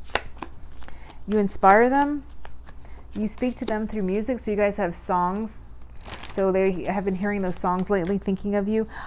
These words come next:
I get if you get, like, a wave of sadness, again, you're picking up their emotions. And maybe they're in their car, they hear a song that reminds them of you, and all of a sudden it hits them that you're not coming back, or the two of you are not gonna be together. And it feels like they can't get enough of you.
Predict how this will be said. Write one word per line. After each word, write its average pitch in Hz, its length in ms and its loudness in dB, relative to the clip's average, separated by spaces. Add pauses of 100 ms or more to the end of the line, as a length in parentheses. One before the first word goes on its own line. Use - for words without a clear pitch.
(120)
I 320 120 6
get 415 120 8
if 427 100 6
you 349 100 10
get, 269 140 6
like, 214 100 6
a 214 80 8
wave 190 300 6
of 165 140 6
sadness, 180 720 0
again, 202 240 0
you're 190 80 0
picking 240 320 -4
up 175 140 -4
their 170 140 2
emotions. 156 520 -6
And 151 80 -2
maybe 190 240 0
they're 196 240 2
in 160 120 -2
their 165 100 -2
car, 180 280 0
they 165 120 -2
hear 170 140 0
a 165 60 -2
song 165 320 -2
that 170 120 -2
reminds 160 360 -2
them 165 120 -4
of 156 120 -4
you, 165 140 0
and 160 80 -2
all 156 100 0
of 156 60 -6
a - 40 -16
sudden 156 140 -6
it - 40 -4
hits - 240 -6
them 185 180 0
that 170 140 -4
you're 165 100 0
not 165 260 0
coming 175 280 -2
back, 160 380 -2 (380)
or - 80 -6
the 160 100 0
two 185 180 2
of 175 100 4
you 180 140 2
are 156 80 0
not 165 220 0
gonna 175 120 0
be 170 100 4
together. 160 540 4 (380)
And 180 180 2
it 185 80 -4
feels 220 180 4
like 226 160 4 (680)
they 202 220 6
can't 208 420 2
get 196 160 6
enough 190 380 2
of 226 160 4
you. 233 420 6